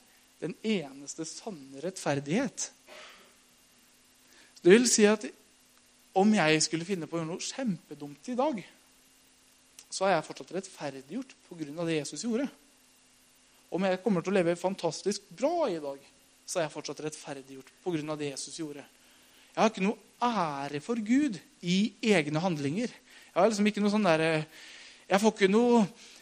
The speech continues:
favør hos Gud fordi, fordi at jeg lever bra. Det er liksom ikke sånn at, «Å Gud, nå har jeg vært så f-, flink, kan du helbrede meg?» Eller, altså, det, det, sånn, det funker bare ikke sånn. Gud elsker oss sånn, fordi at vi er hans barn,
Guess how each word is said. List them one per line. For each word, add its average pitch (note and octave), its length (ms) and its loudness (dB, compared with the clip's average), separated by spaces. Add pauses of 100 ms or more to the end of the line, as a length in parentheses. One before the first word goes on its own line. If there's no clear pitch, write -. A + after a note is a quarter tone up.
(180)
favør F3 800 6
hos G#3+ 160 0
Gud D#3 300 0
fordi, G3 260 2
fordi G3 160 4
at D#3 120 0
jeg D3+ 80 2
lever G3+ 220 0
bra. B3+ 140 8 (440)
Det F#3+ 80 0
er G#3+ 80 4
liksom G#3+ 180 -2
ikke A3 180 0 (720)
sånn F3+ 180 -4
at, E3 140 -8
«Å F#3 240 -4
Gud, G3 240 -4
nå E3 80 -8
har F3 80 -2
jeg E3+ 80 -2
vært - 180 -10
så F3 140 -2
f-, - 160 -16 (960)
flink, F3+ 460 -4 (380)
kan E3 120 -8
du D#3+ 60 -2
helbrede D#3 480 -2
meg?» D#3 240 -2
Eller, D3+ 160 -8
altså, A3+ 180 -10
det, D4 120 -12
det, F3+ 260 -10
sånn, B3 320 0
det A3 120 -2
funker C#4+ 320 0
bare D4+ 200 0
ikke C4 140 -6
sånn. E3 220 0 (1120)
Gud G3+ 300 0
elsker G#3 400 0
oss C4 120 0
sånn, B3+ 140 2
fordi F#3 220 2
at F#3 160 -2
vi F#3 140 4
er F3 120 6
hans A3+ 220 2
barn, C4 300 2